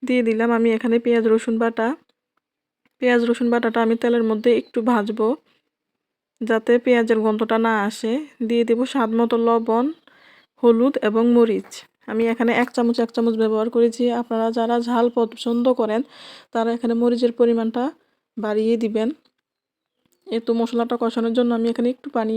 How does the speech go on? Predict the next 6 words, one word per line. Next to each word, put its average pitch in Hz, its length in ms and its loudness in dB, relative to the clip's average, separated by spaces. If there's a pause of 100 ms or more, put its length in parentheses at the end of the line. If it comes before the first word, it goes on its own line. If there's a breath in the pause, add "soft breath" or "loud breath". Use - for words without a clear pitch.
ব্যবহার 226 360 0
করলাম, 226 360 -2 (600 soft breath)
যাতে 226 240 -4
মশলাটা 226 460 -2
ভালোভাবে 226 480 0
কষে। 226 380 -2